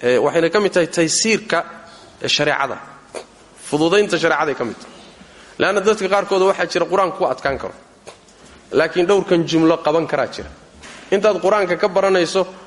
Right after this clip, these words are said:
dhowrkan jumlo ku sii tuko. Tayib. Baabu qiraa'ati suurati, suuraddii akhrinteedu baabu yahay bacda al-Faatixati, Faatixada gadaasheeda la akhriyo.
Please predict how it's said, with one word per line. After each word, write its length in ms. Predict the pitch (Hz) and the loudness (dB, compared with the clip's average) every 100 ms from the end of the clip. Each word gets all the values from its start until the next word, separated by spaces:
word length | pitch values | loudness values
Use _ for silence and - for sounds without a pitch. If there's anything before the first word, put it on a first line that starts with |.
| - | -2
dhowrkan 320 | 196 175 165 | 0 2 0
jumlo 260 | 160 156 147 | 2 0 0
ku 100 | 151 | -2
sii 160 | - | -6
tuko. 260 | 110 - - - - - - - - - - - | -8 -12 -18 -20 -20 -20 -20 -20 -20 -20 -16 -2
Tayib. 240 | 131 110 - - - - - - | 0 0 -4 -14 -16 -16 -14 0
Baabu 240 | 202 226 | 2 4
qiraa'ati 460 | 202 214 226 202 202 | 4 2 2 0 -2
suurati, 480 | - 240 226 196 185 | 0 2 2 0 -2
suuraddii 380 | 196 202 202 185 | 0 0 2 0
akhrinteedu 500 | 180 214 208 190 185 | 0 -2 0 0 2
baabu 240 | 214 202 | 0 0
yahay 140 | 190 175 | 0 0
bacda 240 | 165 196 | 0 0
al-Faatixati, 640 | 196 208 180 208 190 175 | 0 0 -2 -2 -4 -4
Faatixada 460 | 165 170 - 202 196 | -2 -4 -4 -4 -2
gadaasheeda 500 | 175 185 196 190 180 | 0 0 0 0 2
la 120 | 156 | 2
akhriyo. 340 | 131 127 120 | 0 -2 -4